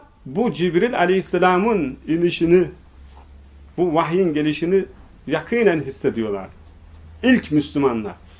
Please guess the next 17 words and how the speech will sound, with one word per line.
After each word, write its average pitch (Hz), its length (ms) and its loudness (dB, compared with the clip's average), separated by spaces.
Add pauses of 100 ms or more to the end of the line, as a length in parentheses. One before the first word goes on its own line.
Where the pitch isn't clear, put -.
(2500)
Düşünsenize, 190 720 0 (680)
kimse 226 380 4
yok. 170 260 6 (380)
Birkaç 233 480 2
kişi. 143 320 -4 (720)
Vahiy 160 380 6
geliyor, 156 420 2
Aleyhisselatü 180 500 0
Vesselam 185 320 0
bir 156 60 -8
şeyler 170 280 2
anlatıyor. - 480 -12 (600)
Vahiy 196 640 0 (420)
an 226 260 0
be 220 80 4
an 196 240 4
geliyor. 131 340 0